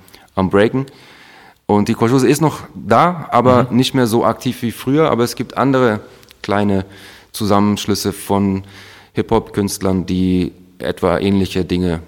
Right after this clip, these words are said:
Speaker 1: verfolgen. Zum
Speaker 2: Mhm.
Speaker 1: Beispiel der Underground Soul Cypher, der U S C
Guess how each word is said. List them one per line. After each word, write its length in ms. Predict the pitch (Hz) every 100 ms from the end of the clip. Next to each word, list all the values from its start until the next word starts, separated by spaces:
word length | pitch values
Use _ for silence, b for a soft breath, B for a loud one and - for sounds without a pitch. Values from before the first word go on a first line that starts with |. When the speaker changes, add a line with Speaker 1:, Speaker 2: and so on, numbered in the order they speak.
| - _ _ _ _ _ _ _ _ _ -
Speaker 1:
verfolgen. 580 | - 85 87 85 82 80 - _
Zum 120 | -
Speaker 2:
Mhm. 40 | 95
Speaker 1:
Beispiel 280 | 92 101 85
der 260 | 87 85
Underground 480 | 95 92 95 92 87
Soul 240 | - 98
Cypher, 540 | - - 85 - 85 78 _ -
der 380 | 87 87 82 82 - B B _ _ -
U 160 | 90
S 180 | 85 -
C 240 | 98 92